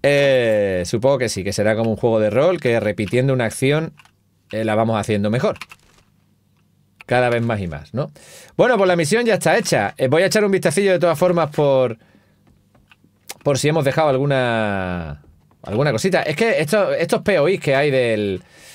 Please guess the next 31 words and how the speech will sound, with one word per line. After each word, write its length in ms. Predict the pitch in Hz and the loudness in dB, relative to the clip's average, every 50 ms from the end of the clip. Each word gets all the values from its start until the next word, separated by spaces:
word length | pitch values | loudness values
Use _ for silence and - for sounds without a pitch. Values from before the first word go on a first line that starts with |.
| - - - - _ _ | -20 -20 -20 -20 _ _
eh, 340 | - 82 80 78 73 62 60 - | -8 -6 -4 -4 -4 -6 -8 -8
que 100 | - - | -8 -4
son 480 | - 139 139 139 127 113 101 92 85 85 | -2 0 0 0 -2 -2 -4 -6 -4 -4
del 220 | 101 95 95 104 98 101 - - | -2 -2 -2 -4 -6 -10 -12 -8
modificados, 720 | - 110 107 107 - 107 98 175 196 190 175 196 - - _ _ _ _ _ _ _ _ _ _ _ _ _ | -6 -6 -4 -4 -6 -2 0 2 2 2 2 0 -4 -12 _ _ _ _ _ _ _ _ _ _ _ _ _
pues 280 | - - 139 139 135 131 | -2 0 2 2 2 2
no, 880 | 135 139 147 160 170 175 170 165 160 156 147 143 139 135 123 120 117 | 2 0 2 2 2 2 2 2 2 0 0 0 0 0 0 0 0
algunas 380 | 117 120 127 139 180 202 220 196 | 0 0 0 2 2 2 2 0
no 180 | 180 202 214 180 | 0 -2 -2 0
tienen 320 | 214 233 226 185 160 147 | 0 0 0 0 0 0
el, 240 | 143 135 131 131 123 | 0 0 0 0 0
el 120 | 131 135 135 | 0 0 0
lutardo. 420 | 127 127 113 220 220 208 127 113 | 0 2 2 2 0 2 0 0
Mira, 140 | 143 170 135 | 0 0 0
tienen 140 | 120 151 165 | 0 0 0
alguna 220 | 160 170 170 160 | 0 0 -2 -2
cosita 260 | 147 143 160 151 151 | -2 -2 -2 -2 -2
escondida, 520 | 135 147 143 127 135 185 254 233 101 104 - | -2 0 0 0 0 2 2 2 0 0 -2
pero, 300 | - 107 107 104 101 104 - - - - - - _ _ - _ _ _ _ _ _ _ _ _ _ _ _ _ _ _ _ _ _ _ | -2 0 0 -2 -2 -4 -10 -18 -20 -20 -20 -20 _ _ -20 _ _ _ _ _ _ _ _ _ _ _ _ _ _ _ _ _ _ _
pero 140 | - 120 113 | -4 -4 -2
no 100 | 123 135 | 0 -2
traen 340 | 131 170 180 180 170 156 147 | 0 0 0 0 0 0 0
la 100 | 139 127 | 0 0
ti-, 120 | 151 143 | 0 -2
el 100 | 127 123 | -2 -2
típico 320 | 117 147 131 151 147 151 147 | -2 -2 -2 -2 -2 0 0
lutardo 540 | 131 127 117 - 143 139 127 107 107 104 101 | 0 0 0 0 0 0 2 0 0 0 0
de, 380 | 101 101 101 98 95 92 92 - _ _ _ - _ _ _ _ _ _ _ _ _ _ _ _ _ _ _ _ - _ _ _ _ | 0 0 0 -2 -4 -6 -8 -12 _ _ _ -20 _ _ _ _ _ _ _ _ _ _ _ _ _ _ _ _ -20 _ _ _ _
del 280 | 113 113 127 123 120 | -4 -2 0 0 2
vanilla, 380 | 113 113 127 165 160 117 98 110 | 0 0 0 0 0 -2 -2 -2
¿no? 100 | 143 | -4